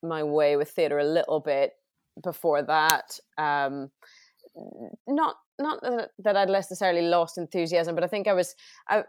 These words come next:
I think I wasn't really being open to, to learning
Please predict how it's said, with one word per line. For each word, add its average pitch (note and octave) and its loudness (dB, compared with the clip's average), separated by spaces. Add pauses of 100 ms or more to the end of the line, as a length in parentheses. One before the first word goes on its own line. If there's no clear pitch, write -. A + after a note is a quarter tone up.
I - 0
think B3 -4
I A3+ 4
wasn't G#3 0
really F3 4 (1200)
being F#3+ 6
open F3 6
to, D#3+ 4
to E3+ 0
learning D#3 4